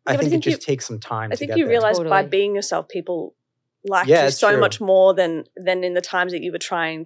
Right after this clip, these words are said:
Speaker 1: to be likable.
Speaker 3: Right.
Speaker 1: Like, you, yeah, I love that so much. All right, do you have any, um, speaking of green flags and red flags, as we were saying earlier, do you have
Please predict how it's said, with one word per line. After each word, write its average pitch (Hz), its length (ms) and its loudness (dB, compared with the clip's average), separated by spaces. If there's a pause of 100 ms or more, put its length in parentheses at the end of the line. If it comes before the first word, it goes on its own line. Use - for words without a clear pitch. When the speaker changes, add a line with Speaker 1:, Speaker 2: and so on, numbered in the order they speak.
Speaker 1:
to 156 280 -4 (120)
be 180 100 -4
likable. 170 520 -4 (640)
Speaker 3:
Right. 160 400 -12
Speaker 1:
Like, 180 180 -8
you, 196 180 -4 (360)
yeah, 170 300 -4
I 180 40 -12
love 170 220 -12
that - 160 -20 (140)
so - 200 -18
much. - 180 -18 (220)
All 220 60 4
right, 185 80 2
do 233 80 -6
you 302 60 0
have 330 80 2
any, 359 180 2
um, 180 420 -2 (380)
speaking 269 340 -4
of 165 80 -4
green 185 240 0
flags 175 260 -4
and 170 80 -8
red 202 160 -6
flags, - 360 -8 (500)
as 170 100 -6
we 170 80 -4
were 170 60 -4
saying 170 220 -6
earlier, 185 320 0
do 185 160 -10
you 254 200 -2
have 226 380 2